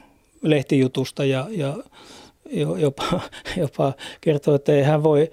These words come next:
mennä kylällä edes kauppaostoksille, kun hänen isänsä on ollut vankilassa.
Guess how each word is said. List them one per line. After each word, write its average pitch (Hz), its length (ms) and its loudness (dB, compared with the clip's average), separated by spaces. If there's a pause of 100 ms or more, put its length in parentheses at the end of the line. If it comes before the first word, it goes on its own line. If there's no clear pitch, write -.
(120)
mennä 156 360 4 (320)
kylällä 147 460 4
edes 156 400 2 (540)
kauppaostoksille, 165 960 2
kun 135 200 0
hänen 139 260 2
isänsä 139 400 0
on 131 60 -8
ollut 131 280 -6
vankilassa. - 640 -4